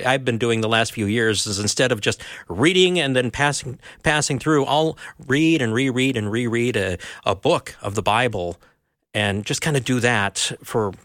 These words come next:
months or whatever. I'm, this year, I'm just rereading and rereading and rereading the Psalms, which has been wonderful. Now, back to this Pro-, book of Proverbs. Now, remember, book of Proverbs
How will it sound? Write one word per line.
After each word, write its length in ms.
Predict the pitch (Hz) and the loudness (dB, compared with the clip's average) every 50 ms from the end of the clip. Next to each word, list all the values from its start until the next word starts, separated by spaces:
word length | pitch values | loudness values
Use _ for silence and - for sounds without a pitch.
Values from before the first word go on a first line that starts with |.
| _ _ - | _ _ -6
months 360 | 98 101 110 110 113 113 - | -2 0 2 2 0 0 0
or 60 | 113 98 | 0 0
whatever. 300 | 104 101 113 107 - 120 | 0 0 0 0 2 0
I'm, 180 | 131 131 - - | 0 0 -2 -4
this 260 | 120 151 147 - - 135 | -6 -4 -4 -2 0 2
year, 140 | 123 113 | 2 2
I'm 120 | 101 98 98 | 2 2 -2
just 240 | - 120 - - - _ - | -4 -6 -8 -8 -12 _ -2
rereading 420 | - 127 113 110 120 120 110 104 107 | 0 2 2 2 2 2 2 2 0
and 100 | 98 95 | 0 0
rereading 440 | 110 101 98 101 107 101 95 98 95 | -2 -2 0 0 0 0 0 0 0
and 120 | 90 90 92 | 0 0 0
rereading 420 | 101 98 95 98 95 92 90 85 80 | -2 -2 0 0 0 0 0 -2 -2
the 60 | 90 | -2
Psalms, 460 | - - 113 104 95 87 85 82 - | -2 0 0 0 0 -2 -4 -4 -6
which 180 | 95 87 - - | -6 -6 -4 -4
has 180 | 92 87 - - - - - - - - - - - - - - 104 | -4 -6 -6 -6 -10 -12 -14 -12 -10 -10 -8 -8 -8 -8 -6 -4 0
been 240 | 101 110 107 104 98 | 2 2 2 2 2
wonderful. 400 | 110 113 113 104 - - 98 87 | 2 2 2 0 0 -2 -2 0
Now, 240 | 101 123 113 90 | 2 2 2 2
back 300 | - - 131 147 156 - | 2 2 2 2 2 2
to 80 | - 139 | 0 0
this 220 | 135 151 131 - - _ _ | 0 0 0 -2 -6 _ _
Pro-, 300 | - - - - 160 143 - | -14 -6 -2 0 0 0 0
book 220 | 139 165 170 - | 0 0 0 0
of 80 | 151 - | -4 -2
Proverbs. 480 | - 165 160 156 135 123 107 95 - | 2 2 2 4 4 2 0 0 0
Now, 140 | 120 117 113 | -2 0 0
remember, 500 | 117 117 123 143 175 175 131 110 113 110 | 2 2 2 2 2 2 2 0 0 -2
book 240 | - - 165 165 - | 0 0 -2 0 0
of 80 | 208 | -2
Proverbs 560 | - - 165 147 135 117 143 143 123 - - | 0 2 2 4 4 2 2 0 0 -2 -6